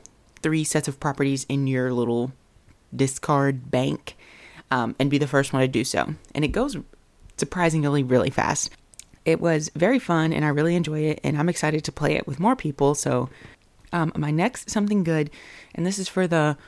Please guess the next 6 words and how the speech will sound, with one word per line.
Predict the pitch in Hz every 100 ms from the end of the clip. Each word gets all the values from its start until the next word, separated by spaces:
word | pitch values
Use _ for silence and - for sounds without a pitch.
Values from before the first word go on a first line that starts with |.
| - -
Rob | 151 160 156 -
Co, | 170 143 139 139
Davidson | 147 143 151 143 - 139
Co, | - 151 135 131
Cheatham | 131 - 170 156 147
Co, | - 151 135 131 127